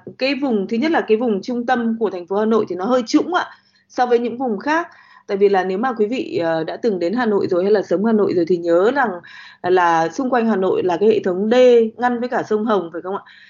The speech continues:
Thế thì trong cái nội đô của Hà Nội là cái vùng nó trũng hơn là cái vùng đê đó. Thế cho nên là bao giờ nó cũng, ờ, nhận một cái khối lượng lờ-,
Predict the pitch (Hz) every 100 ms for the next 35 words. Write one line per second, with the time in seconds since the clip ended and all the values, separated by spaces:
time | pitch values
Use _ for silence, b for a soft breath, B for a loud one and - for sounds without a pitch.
0 | B - 233 233 247 247 240 254 254 220
1 | 214 220 190 165 160 170 - 170 160 208
2 | 226 190 170 175 254 202 _ _ - 285
3 | 302 269 233 b b - 170 208 240 208
4 | 220 214 190 196 B B B - 277 277
5 | 262 208 208 220 170 - 254 277 - 220
6 | 196 202 240 185 175 233 233 214 254 240
7 | 139 190 180 175